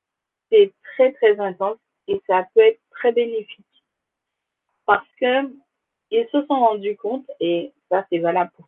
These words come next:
tout type de malade, on s'en rend compte maintenant actuel, même si beaucoup sont encore réfractaires à ça, mais ils se rendent compte en fait que si le malade est en joie,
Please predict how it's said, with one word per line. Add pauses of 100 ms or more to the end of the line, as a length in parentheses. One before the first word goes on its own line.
tout (120)
type
de
malade, (540)
on
s'en
rend
compte (260)
maintenant
actuel,
même (120)
si (260)
beaucoup
sont
encore (280)
réfractaires
à
ça, (580)
mais
ils
se
rendent
compte (140)
en
fait (100)
que (180)
si
le
malade (1120)
est
en
joie,